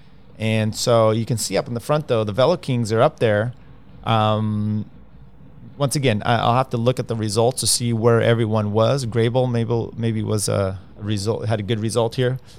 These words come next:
So Bagley's having to go up the side. He's leading his guy out. He's getting him up to the front. You got the Velo Kings guy up here. You had one, it might be Jason Graffath over there, a Thirsty Bear.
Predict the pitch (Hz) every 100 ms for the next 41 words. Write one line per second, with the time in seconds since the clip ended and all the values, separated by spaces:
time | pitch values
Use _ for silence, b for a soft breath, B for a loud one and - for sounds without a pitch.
0 | B - 117 101 123 143 151 135 135 120
1 | 117 123 117 - 120 113 110 104 113 -
2 | 135 127 127 117 113 113 110 110 117 101
3 | 139 123 123 - 110 107 113 107 85 -
4 | - - 127 123 101 120 127 - 131 113
5 | 120 117 113 - 120 117 110 107 98 98
6 | 113 123 123 123 117 113 104 107 - 107
7 | 113 104 101 117 113 117 101 110 107 104
8 | 104 135 127 135 131 123